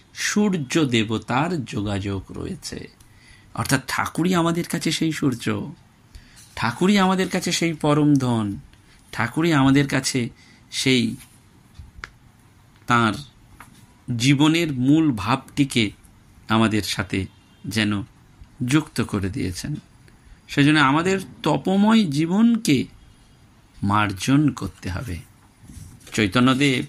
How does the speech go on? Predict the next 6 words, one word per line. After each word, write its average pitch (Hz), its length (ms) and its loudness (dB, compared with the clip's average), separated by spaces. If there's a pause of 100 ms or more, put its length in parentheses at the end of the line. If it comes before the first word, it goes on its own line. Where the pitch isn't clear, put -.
(140)
খুব 135 140 -6
সুন্দর 123 340 0
করে 139 340 0 (580)
সেই 117 400 -2 (680)
তাঁর 113 280 2 (3500)
শিক্ষাষ্টকে 139 1080 0